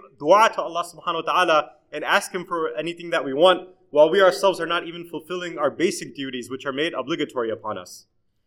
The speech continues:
So establish your daily salah, and of course, the other fara'id duties, for example,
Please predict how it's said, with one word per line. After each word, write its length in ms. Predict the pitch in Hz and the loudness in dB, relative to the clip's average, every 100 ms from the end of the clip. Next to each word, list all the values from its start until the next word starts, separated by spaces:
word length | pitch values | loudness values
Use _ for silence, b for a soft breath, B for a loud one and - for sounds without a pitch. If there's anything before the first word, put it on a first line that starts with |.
| _ _ _ _ _ | _ _ _ _ _
So 160 | - 165 | -6 -4
establish 500 | 156 - 220 220 220 | 0 4 4 4 0
your 80 | 175 | 0
daily 240 | 170 180 | 0 -2
salah, 400 | 175 160 165 156 | -2 2 4 4
and 80 | 147 | 2
of 140 | 156 - | -6 -4
course, 380 | 202 196 - - _ _ _ | -4 -4 -10 -18 _ _ _
the 80 | 156 | 2
other 220 | 208 214 | 4 2
fara'id 420 | - 170 160 143 | 0 0 0 -2
duties, 260 | 139 143 123 | -6 -6 -4
for 140 | 165 | -4
example, 640 | 151 127 160 160 131 113 | -2 0 -2 2 0 0